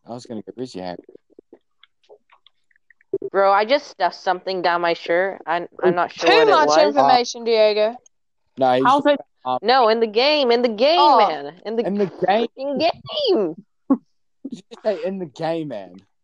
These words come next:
Speaker 3: Hope you die, sniper
Speaker 2: What?
Speaker 3: dude.
Speaker 2: I said in the game,
Speaker 3: Did you?
Speaker 2: man.
Speaker 4: Game man.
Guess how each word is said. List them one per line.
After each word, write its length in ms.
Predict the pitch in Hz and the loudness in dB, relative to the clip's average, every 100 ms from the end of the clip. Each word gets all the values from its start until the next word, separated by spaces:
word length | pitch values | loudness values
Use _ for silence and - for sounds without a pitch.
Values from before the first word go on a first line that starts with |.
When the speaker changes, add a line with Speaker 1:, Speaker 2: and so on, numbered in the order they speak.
| _ _ _ _ _ _ _ - - _ _ _ _ _ _ | _ _ _ _ _ _ _ -20 -20 _ _ _ _ _ _
Speaker 3:
Hope 300 | - 285 285 | -2 0 0
you 140 | 285 247 | -4 -2
die, 400 | 240 226 220 202 | 0 2 4 2
sniper 300 | 208 - 208 226 - | -4 -12 0 2 2
Speaker 2:
What? 80 | 165 | -2
Speaker 3:
dude. 120 | 196 | -2
Speaker 2:
I 200 | 226 254 | 0 0
said 280 | - 285 277 | 2 2 2
in 160 | 277 | 0
the 100 | 277 233 | 0 -2
game, 520 | 156 208 226 269 269 | -2 -2 -2 -2 -2
Speaker 3:
Did 120 | 226 | -2
you? 60 | 185 | 0
Speaker 2:
man. 320 | 156 151 165 | -2 -4 -2
Speaker 4:
Game 240 | 208 214 226 233 - | 2 2 -2 -8 -10
man. 560 | 175 185 180 170 147 | -4 -2 -2 -4 -6